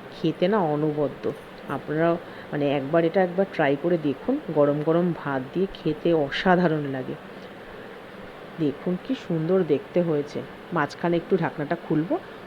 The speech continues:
খুলে একটু ভালো করে নাড়াচাড়া করবো, কেন কি উপরের চাল কুমড়োটা যাতে নিচের দিকে চলে যায়, তাহলে ভালো নরম হয়ে যাবে। আর কিচ্ছু দিতে হবে না, সব একবারে মেখেই বসিয়ে দেবো, আর কিচ্ছু লাগবে না, শুধু মাঝখানে একবার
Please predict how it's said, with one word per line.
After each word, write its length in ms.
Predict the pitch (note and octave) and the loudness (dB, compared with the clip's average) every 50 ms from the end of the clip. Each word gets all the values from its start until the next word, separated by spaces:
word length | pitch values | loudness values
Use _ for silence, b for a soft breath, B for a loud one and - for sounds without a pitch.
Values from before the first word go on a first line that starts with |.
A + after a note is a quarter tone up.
| - - - | -16 -2 0
খুলে 180 | F#3 F3+ E3+ | 2 4 4
একটু 220 | D#3+ D3+ - - G#3+ | 2 0 0 -2 -2
ভালো 240 | E3 D3+ D3 D3 C#3+ | 0 2 2 2 4
করে 180 | C#3+ F3 F3+ F#3+ | 4 4 2 2
নাড়াচাড়া 360 | F3 C#3+ C#3 - E3 D#3+ E3 | 2 0 0 0 0 0 2
করবো, 240 | D#3+ E3+ F3+ G#3+ A#3 | 2 2 2 2 2
কেন 220 | - E3+ E3 E3 | 0 2 0 0
কি 140 | E3 - F3 | 0 0 -2
উপরের 300 | D#3+ D#3 - E3 E3 E3 | -2 2 4 4 4 4
চাল 180 | - F#3 D3+ D#3+ - | 4 2 2 2 2
কুমড়োটা 260 | - E3+ E3 D#3 E3 | 0 -2 0 0 2
যাতে 280 | D#3 E3 E3 - E3+ E3 E3+ - - - - | 2 2 2 2 0 0 0 -4 -14 -4 -4
নিচের 280 | F#3 E3 - E3+ D#3 D3+ | -2 0 2 0 2 2
দিকে 180 | E3 E3 F3 | 4 4 4
চলে 260 | E3+ - E3+ D#3 E3 | 4 4 4 4 4
যায়, 240 | D#3 F3 G3+ C#4 D4 - | 4 4 2 2 0 -2
তাহলে 180 | D#3+ D#3+ D3+ D3+ D3+ - | -2 -2 -2 -2 -2 -2
ভালো 180 | D#3 D#3 E3 | 0 0 0
নরম 260 | E3 E3 C#3+ C#3+ D#3 | 2 2 2 0 0
হয়ে 180 | D#3+ D#3+ E3+ D#3+ | 2 2 2 2
যাবে। 220 | D3+ E3 E3 A3+ E4 - - - - - - - - - - - - - - | 4 4 2 2 0 -2 -6 -14 -16 -16 -16 -16 -16 -16 -16 -16 -16 -4 -4
আর 60 | - - - | -4 2 2
কিচ্ছু 240 | D#4+ E4 - - | 2 2 4 4
দিতে 200 | C4+ B3+ - - | 4 4 6 6
হবে 120 | F#3 E3 D#3 | 4 4 4
না, 80 | D3+ D3+ | 2 2
সব 180 | D#3 - B3+ | 2 0 2
একবারে 320 | B3+ A#3+ A3 G#3+ A#3+ A#3+ A#3+ | 2 2 2 4 4 4 6
মেখেই 380 | A3+ A3 G#3+ - - B3 A#3+ | 4 2 0 2 2 4 4
বসিয়ে 340 | A3+ G3+ E3+ - - E3 D3 | 4 4 2 2 2 0 2
দেবো, 200 | C3+ C#3 C3+ D3+ | 2 2 2 2
আর 80 | D3+ D#3+ - - - | 0 0 -2 -4 -8
কিচ্ছু 280 | A#3 - - - - | -8 -6 2 2 4
লাগবে 260 | F3+ D3+ B2+ B2+ C3+ C3 | 4 4 2 2 -2 -4
না, 80 | B2+ | -4
শুধু 200 | C3+ - - A3 C4 | -4 -4 -2 0 2
মাঝখানে 480 | A#3 E3+ C#3+ C3 - - - F#3 F#3 | 2 2 2 0 -2 -4 -2 0 0
একবার 260 | F3+ D#3+ D#3 F3 A#3 | 0 0 0 -2 -2